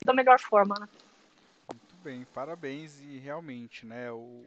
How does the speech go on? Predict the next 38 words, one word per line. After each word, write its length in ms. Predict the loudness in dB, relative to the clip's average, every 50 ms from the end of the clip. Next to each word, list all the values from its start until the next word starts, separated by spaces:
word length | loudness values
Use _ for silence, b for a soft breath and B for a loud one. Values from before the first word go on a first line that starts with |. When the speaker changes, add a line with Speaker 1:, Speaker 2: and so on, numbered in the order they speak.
| -20 -20
Speaker 2:
o 80 | -20 -20 -20
dia 240 | -16 -12 -12 -10 -10
da 100 | -10 -10
apresentação 720 | -12 -12 -14 -14 -14 -14 -14 -14 -14 -14 -14 -14 -12 -12
é 60 | -12
só 240 | -12 -14 -12 -12 -12
uma 220 | -12 -12 -14 -14 -16
parte 560 | -8 _ -2 0 0 -2 -4 -8 -16 -20 -20
pra 220 | -14 -10 -8 -8
quem 160 | -8 -10 -12 -12
tá 100 | -12 -12
apresentando, 680 | -10 -10 -12 -12 -12 -14 -18 -16 _ -12 -12 -10 -12
né? 120 | -14 -16 -16 -18
Porque 240 | _ _ -14 -14 -14
tem 160 | -14 -16 -20 -20 -18
todo 400 | -16 -16 -14 -14 -14 -16 -16 -18 _ _ _ _ _ _ _ _ _ _
preparar 360 | -18 -12 -8 -6 -4 -4 -4
material, 800 | -6 -8 -10 _ -12 -14 -12 -10 -8 -6 -6 -4 -4 -2 -4 -4 -6
preparar 380 | -8 -14 -12 -8 -8 -6 -6
conteúdo, 680 | -8 -10 -16 -20 -16 -12 -12 -10 -10 -10 -10 -10 -12 -14
o 40 | -16
que 140 | -18 -20 -20
falar, 480 | -8 _ -4 -4 -2 -4 -4 -4 -4 -6
o 80 | -8
que 160 | -12 -16 -16
não 100 | -16 -16
falar. 680 | -16 _ -12 -12 -12 -12 -10 -12 -10 -10 -8 -10 -10 -14 _ _ _ _ _ _ _ _
É 140 | -12 -10 -10
igual 260 | -8 -4 -4 -2 -2
aqui, 260 | -4 -6 -8 -10 -8 -6
né, 140 | -4 -6
que 160 | -6 -6 -10 -12
também 280 | -10 -10 -8 -6 -4
a 60 | -4
gente, 220 | -4 -4 -6 -10 -10
quantas 480 | -6 -6 -6 -6 -6 -8 -14 -14 -8
vezes, 400 | -4 -4 -4 -4 -4 -8 -12 -10
né, 240 | -6 -6 -4 -6 -6